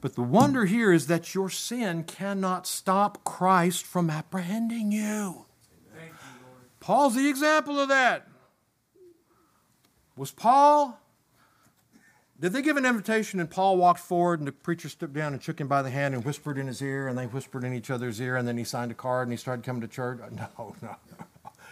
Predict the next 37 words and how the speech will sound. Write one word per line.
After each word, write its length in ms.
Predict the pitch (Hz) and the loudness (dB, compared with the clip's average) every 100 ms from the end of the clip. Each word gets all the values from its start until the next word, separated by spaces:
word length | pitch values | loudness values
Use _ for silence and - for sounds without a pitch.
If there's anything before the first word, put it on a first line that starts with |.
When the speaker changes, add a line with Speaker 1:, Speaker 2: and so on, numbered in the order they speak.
| - | -2
Speaker 1:
He 60 | 202 | 4
might 160 | 233 | 6
have 100 | 208 | 6
come 160 | 202 180 | 4 2
down 200 | 175 165 | 4 2
the 120 | 147 | 4
aisle 200 | 156 160 | 4 4
to 80 | - | 2
kill 200 | 175 156 | 0 0
the 60 | |
preacher. 540 | 113 165 214 120 110 - _ _ _ - - - 311 - - 330 - - - _ - - | 0 -4 -4 -6 -10 -12 _ _ _ -20 -20 -20 -18 -18 -18 -18 -20 -20 -20 _ -20 -6
He 60 | 151 | 2
might 160 | 196 185 | 6 6
have 100 | 151 | 6
done 120 | 151 | 4
that 420 | 165 214 131 - - - _ _ - | 4 4 2 -6 -20 -20 _ _ 2
and 100 | 180 | 4
then 140 | 151 | 4
hit 200 | 123 185 | 0 -2
the 80 | 147 | -2
door. 440 | 170 214 147 170 151 _ _ - | -2 0 -2 -4 -12 _ _ -12
But 840 | - - - - _ _ _ - | -10 -12 -16 -20 _ _ _ -2
no, 540 | 220 285 311 233 185 156 | 4 8 8 8 6 -2
no, 480 | 208 294 262 202 190 | 4 6 6 2 -2
no. 360 | 208 294 269 | 2 4 4
He 120 | 214 | 2
was 140 | 311 226 | -2 -2
not 180 | 226 180 | 0 0
a 60 | |
lightweight. 640 | 143 160 247 190 190 127 107 _ _ | -2 -2 -2 -4 -6 -6 -10 _ _
He 200 | 131 226 | -8 -6
was 160 | 269 202 | -4 -2
like 180 | 180 151 | -2 -4
full 380 | - 226 226 190 | -4 -2 -2 -4
throttle, 520 | 202 202 202 196 185 | 0 4 6 4 -2
wicked, 480 | 175 196 196 190 160 | -2 -2 -2 -4 -4
rebellious, 680 | 160 156 180 180 170 - | -4 -2 0 2 0 -4